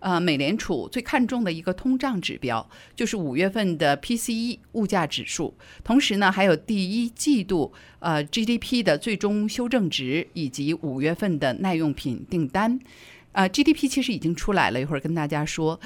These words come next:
那这其中呢，P C E的通胀数据是重中之重，因为前一阵儿美联储释放了可能加息的强硬信号，也让市场 shock 了一下。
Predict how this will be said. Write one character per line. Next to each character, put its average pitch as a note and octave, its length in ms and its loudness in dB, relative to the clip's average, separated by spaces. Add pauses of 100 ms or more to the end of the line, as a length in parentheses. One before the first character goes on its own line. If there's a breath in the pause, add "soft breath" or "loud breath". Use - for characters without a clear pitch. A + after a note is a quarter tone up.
(260 loud breath)
那 D4+ 120 8
这 D#4+ 140 4
其 C4+ 180 0
中 C4+ 220 6
呢 A#3 120 6
，P C#4 200 2
C C#4 120 0
E C#4 220 4
的 G3 140 2
通 A3 200 2
胀 G#3 200 4
数 F#3+ 180 -4
据 D#3+ 320 0
是 C#3 300 0
重 E3+ 200 0
中 F3 220 -2
之 F#3+ 160 -4
重， A#3+ 260 2 (320 loud breath)
因 B3 120 2
为 C4 100 6
前 D4 240 2
一 A3 80 0
阵 C4 100 2
儿 A#3 80 2
美 E3 160 2
联 C#3 220 0
储 D3+ 160 -6
释 - 160 -4
放 G3 180 0
了 D#3+ 80 2
可 D3 160 -4
能 C3+ 160 -2
加 F3+ 200 2
息 F3+ 240 -4
的 D#3 120 0
强 C#3 220 -2
硬 F3+ 140 0
信 G3 200 -4
号， F#3+ 320 2 (280 loud breath)
也 D3+ 100 2
让 E3 180 6
市 F#3 160 -2
场 B2+ 320 0
shock F3 400 0
了 - 80 -8
一 G#2 120 -8
下。 - 200 -6